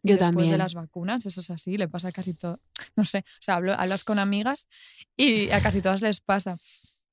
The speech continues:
Speaker 1: Pero hay gente que tiene ahora la regla cada quince días, cosas así de las que nos hemos librado. Otros tormentos tenemos,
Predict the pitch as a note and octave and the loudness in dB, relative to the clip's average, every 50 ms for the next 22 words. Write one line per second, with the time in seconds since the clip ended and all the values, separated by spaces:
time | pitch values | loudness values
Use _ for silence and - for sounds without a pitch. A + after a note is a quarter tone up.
0 | _ - - - _ - G#3+ G3 F#3+ F3+ F3 E3+ - - F#3+ F#3+ - - G3+ F#3+ | _ -12 -12 -4 _ 2 4 6 6 6 4 4 2 2 0 0 0 -2 -2 -2
1 | F#3 G3 F3 F#3+ F3+ G3 F3+ F3+ F3 F3+ F3+ F3 F3 F3 F3 F#3 F#3+ F#3 F3+ F3 | -2 -4 -6 -6 -6 -4 -2 -2 -2 0 -2 -2 -2 -2 -2 -2 -2 -2 -2 -2
2 | E3+ F#3 F3 F3 E3+ - F#3+ F#3 F3 - - F3+ F3 F#3 G#3 G#3+ G3+ G3+ G#3 - | -2 -2 -2 -2 -2 0 0 0 0 0 -2 -2 -2 0 2 2 2 2 0 0
3 | - F#3+ A3+ A3+ A#3 A#3+ - D4+ D4+ D4+ C4 A#3 - - G#3 G3 F#3+ F#3 F#3+ G3 | 0 0 0 0 0 0 0 0 0 0 0 0 -2 -2 -4 -4 -4 -4 -4 -4
4 | A3 G#3+ A3 G3+ F#3 E3+ F3 F3 E3+ E3+ E3+ E3 - A#3+ - - A#3+ A3+ A3 A3 | -4 -4 -4 -4 -4 -4 -4 -6 -6 -6 -8 -8 -8 -8 -6 -2 0 2 2 4
5 | A3 A3 A3+ A3 - - G3 F#3+ G3 A3 C#4+ C#4 - | 2 2 2 0 0 0 0 2 2 2 2 2 0